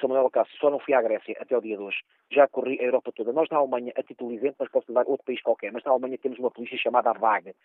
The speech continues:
O que é que é a vag? É uma polícia focalizada só e unicamente para fiscalizar viaturas, eh, em nível de problemas mecânicos, pneus, ok? É, é uma polícia técnica. Eh, os nossos agentes da,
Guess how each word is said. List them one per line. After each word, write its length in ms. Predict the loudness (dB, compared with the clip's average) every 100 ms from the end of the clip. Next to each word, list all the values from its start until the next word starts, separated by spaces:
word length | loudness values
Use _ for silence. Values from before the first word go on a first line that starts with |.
| _ -8
O 80 |
que 120 | 0 0
é 20 |
que 140 | 4
é 60 | 2
a 20 |
vag? 260 | 2 -2 -2
É 60 |
uma 120 | -4 -4
polícia 280 | -6 -8 -10
focalizada 600 | -6 -4 -2 -2 0 -2 -6 _
só 160 | 2 2
e 60 |
unicamente 500 | 0 -4 -4 -4 -10 -16 _ _
para 220 | 6 6
fiscalizar 580 | 4 -2 -2 2 2 2
viaturas, 540 | -2 -4 -2 -2 -4 -4 -12 _ _
eh, 180 | 4 4 2
em 100 | -2
nível 320 | 0 2 2
de 320 | 2 2 0
problemas 340 | -2 -2 -2 -2
mecânicos, 520 | 2 2 2 -2 -12 -16
pneus, 380 | -6 2 2 2 -6 -20 _
ok? 320 | 0 2 2 0 _
É, 200 | 2 4
é 40 | 4
uma 100 | 2
polícia 240 | -2 -8
técnica. 500 | 0 0 0 -12 -14 -14 _ _ -6
Eh, 100 | -6 -6 -10
os 120 | 0
nossos 320 | 6 6 4
agentes 400 | -8 -8 -8 -4
da, 140 | 2